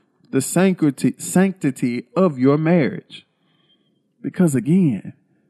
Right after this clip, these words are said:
it's a beautiful, beautiful, beautiful thing when two mature people come together under God and pledge their love and devotion to each other.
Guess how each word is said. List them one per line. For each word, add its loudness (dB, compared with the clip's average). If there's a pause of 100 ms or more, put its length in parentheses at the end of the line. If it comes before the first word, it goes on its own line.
(1600)
it's -8
a -8
beautiful, 0
beautiful, 0
beautiful 2
thing 0 (520)
when 2
two 2
mature 2
people -4
come -2
together -2 (100)
under 2
God 0 (680)
and -2
pledge 2
their 0
love 2
and -2
devotion 0
to 2
each -6
other. -2